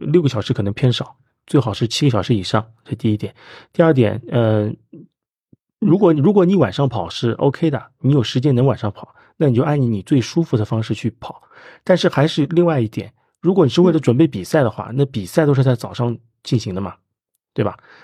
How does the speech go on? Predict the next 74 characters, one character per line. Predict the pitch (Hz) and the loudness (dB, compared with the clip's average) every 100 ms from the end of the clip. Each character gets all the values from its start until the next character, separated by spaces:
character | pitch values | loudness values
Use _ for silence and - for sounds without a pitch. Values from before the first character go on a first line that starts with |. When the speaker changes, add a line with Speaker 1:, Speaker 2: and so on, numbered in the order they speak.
| _ | _
Speaker 1:
那 | 190 | 2
你 | 156 | 4
至 | 120 170 | 4 2
少 | 135 | 4
每 | 131 101 | 4 2
周 | 143 | 2
的 | 143 | 2
长 | - 117 | 2 0
距 | 131 139 | 0 0
离 | 107 | 0
Speaker 2:
嗯。 | |
Speaker 1:
或 | 107 131 | 0 0
者 | 107 | 0
是 | - 120 | -2 -4
某 | 104 90 | -4 -6
些 | - | -2
课 | 143 - 123 | -4 0 -2
的 | 104 | -2
话， | 104 | -6
你 | 95 | -6
还 | 95 | -4
是 | 127 | -4
把 | 117 | -4
自 | 95 - | -10 -6
己 | 110 | -4
安 | 113 | -4
排 | 110 | -2
在 | 110 | -2
早 | 104 - | -4 -6
上 | - | -8
跑。 | 95 - _ _ _ _ _ _ | -8 -10 _ _ _ _ _ _
就 | - | -2
比 | 127 117 | 2 4
方 | 131 | 4
说 | 147 | 4
你 | 139 139 | 2 0
长 | - 131 | -2 0
距 | 165 156 | 2 2
离 | 120 | 2
可 | - | 0
能， | 110 | -2
可 | 110 | 2
能 | - 185 - | 0 0 -4
比 | 101 | -6
赛 | - 156 | 0 2
的 | |
节 | 120 113 | 2 2
奏 | 113 | 2
有 | 110 | 2
点 | 92 | -2
像， | - 92 | -6 -8
Speaker 2:
嗯。 | - - - | -10 -20 -12
Speaker 1:
但 | - 147 | 0 2
你 | 120 - _ - | 0 -4 _ -6
至 | 190 | -2
少 | 135 | 2
要 | 123 | 2
保 | 127 92 | 0 -2
证 | 113 | -2
每 | 104 95 | 0 -2
周 | - | 0
的 | 147 | 0
长 | 139 107 123 | 0 -2 0
距 | - | 0
离 | 107 | 0
是 | 90 110 | -4 -6
一 | |
定 | 120 147 | 0 0
是 | 113 104 | 0 -4
早 | - | -4
上 | 92 | -6
跑。 | 104 135 _ _ _ _ _ | -6 -6 _ _ _ _ _
Speaker 2:
好 | _ - 202 190 180 | _ -16 -8 -6 -2
的。 | 190 | 0